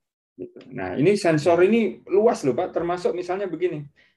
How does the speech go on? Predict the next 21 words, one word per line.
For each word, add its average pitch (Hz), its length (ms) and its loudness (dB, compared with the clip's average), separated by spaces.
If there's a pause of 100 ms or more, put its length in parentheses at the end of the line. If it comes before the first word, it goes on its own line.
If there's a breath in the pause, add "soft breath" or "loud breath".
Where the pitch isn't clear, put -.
(100)
kalau 147 280 -2
kita 180 480 -6 (320)
bicara 131 400 -6
masalah 143 400 -8
injeksi 127 640 -4 (580)
air 120 300 -4
tanah 113 340 -10
begitu 95 380 -18
ya. 101 80 -16
Karena 117 240 -4
kalau 117 320 0 (400 soft breath)
pakai 120 260 -4
sumur 117 800 -4 (400)
resapan 110 560 -4
biasa 104 400 -2
kan 165 260 -10
pakai - 320 -6
gravitasi 104 640 -4
ya, 131 100 -4
Pak 123 140 -4
ya. 127 100 -12